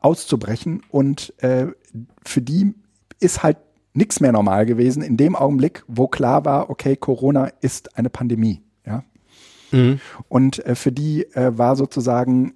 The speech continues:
Speaker 1: äh, in dem Augenblick Normalität eh vorbei, ne?
Speaker 2: Ja.
Speaker 1: Auf sehr, sehr lange Zeit, ne? Also bis es halt ein Gegenmittel geben wird, ja.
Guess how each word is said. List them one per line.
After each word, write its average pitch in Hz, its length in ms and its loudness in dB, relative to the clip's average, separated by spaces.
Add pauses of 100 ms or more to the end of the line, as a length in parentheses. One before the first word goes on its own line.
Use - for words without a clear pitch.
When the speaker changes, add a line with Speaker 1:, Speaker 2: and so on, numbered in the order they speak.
(140)
Speaker 1:
äh, 139 220 -2
in 117 180 -2
dem 156 140 2
Augenblick 131 440 -4
Normalität 127 760 2
eh 156 80 4
vorbei, 95 460 -6 (440)
ne? 127 180 -2 (1040)
Speaker 2:
Ja. - 80 -20 (200)
Speaker 1:
Auf 101 160 -4
sehr, 127 220 4
sehr 117 140 2
lange 113 220 0
Zeit, 101 460 -4
ne? 135 320 -4
Also 117 200 -2
bis 123 180 0
es 123 120 -6
halt 131 140 -2
ein 131 80 0
Gegenmittel 101 420 -2
geben 95 320 -12
wird, - 240 -18
ja. 113 240 -8